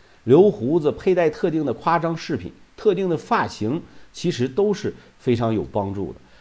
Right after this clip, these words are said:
但这些啊，只是，这些改变只是停留在实体啊，可观看的层面。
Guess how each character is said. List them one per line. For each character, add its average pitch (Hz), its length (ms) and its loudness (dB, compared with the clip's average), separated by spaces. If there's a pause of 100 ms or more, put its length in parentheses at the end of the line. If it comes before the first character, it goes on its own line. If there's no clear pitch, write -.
(120)
但 233 200 4
这 269 240 6
些 117 240 0
啊， 98 320 -2 (300)
只 127 160 0
是， 165 320 4 (160)
这 262 100 0
些 214 140 6
改 160 280 0
变 151 220 4
只 101 100 -8
是 95 140 -4
停 131 380 -4
留 190 180 2
在 180 260 0 (280)
实 - 420 -2
体 - 260 -8
啊， 73 200 -8
可 101 260 -2
观 233 380 2
看 165 280 -6
的 73 60 -8
层 - 240 -16
面。 69 160 -14